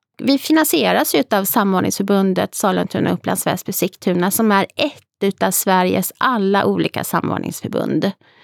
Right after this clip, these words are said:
Ehm, och vi styrs ju utav en lag som heter Finansiella samordningslagen.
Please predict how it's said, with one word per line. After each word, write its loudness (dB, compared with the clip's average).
Ehm, 0
och 0
vi 4
styrs 0
ju 2
utav 0
en 2
lag 2
som 0
heter -2
Finansiella 0
samordningslagen. 0